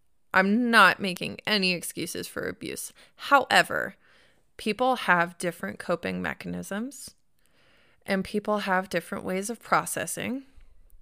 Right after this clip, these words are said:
And people have different communication styles and all of these things. And so, yeah, your ex, you're probably feeling a lot of frustration towards them.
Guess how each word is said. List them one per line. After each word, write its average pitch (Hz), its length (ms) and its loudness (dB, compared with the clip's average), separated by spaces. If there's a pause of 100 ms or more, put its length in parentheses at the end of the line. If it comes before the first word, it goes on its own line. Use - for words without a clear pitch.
(520)
And 190 720 2 (100)
people 190 300 -2
have 202 240 0
different 196 320 -8
communication 208 920 -4
styles 196 840 -4
and 185 420 -2
all 226 200 -2
of 233 140 -4
these 196 220 -4
things. 240 500 -2
And 208 200 -2
so, 214 360 4 (320)
yeah, 214 480 4 (260)
your 233 360 2
ex, - 640 -4 (840)
you're 208 320 -2
probably 214 640 0
feeling 233 420 2
a 226 60 2
lot 214 180 4
of 208 80 -4
frustration 170 640 -6
towards - 420 -6
them. - 300 -6